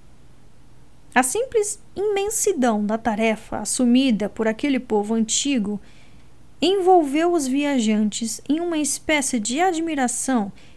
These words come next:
enquanto o navio deslizava suavemente pelo canal totalmente reto. "Só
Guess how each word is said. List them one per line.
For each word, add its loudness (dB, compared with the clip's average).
enquanto 0
o 0
navio 0
deslizava 0
suavemente 2
pelo 0
canal 0
totalmente 0
reto. -8
"Só -6